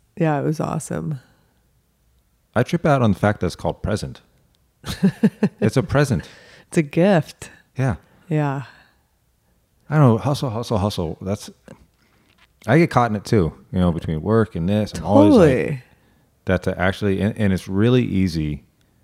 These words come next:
Speaker 2: to, you know, to really slam a steak down right now. Boom.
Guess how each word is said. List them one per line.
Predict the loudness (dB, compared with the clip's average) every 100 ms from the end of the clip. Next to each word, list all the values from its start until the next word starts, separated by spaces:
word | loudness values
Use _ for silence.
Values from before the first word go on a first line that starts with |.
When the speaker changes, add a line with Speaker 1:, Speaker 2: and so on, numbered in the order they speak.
| _
Speaker 2:
to, | -8 -6 -4 -6 -12 _ _ _ _ _ _ _
you | -10
know, | -10 -10 -14 _ _ _ _ _ _ -20 _ _ _ -20 -14
to | -10
really | -2 -2
slam | -2 -6 -2 0
a | 0
steak | -4 -8 -8 -6 -6 -4
down | -6 -6 -10 -4
right | -2 -2
now. | -6 -12 -14 -6
Boom. | -6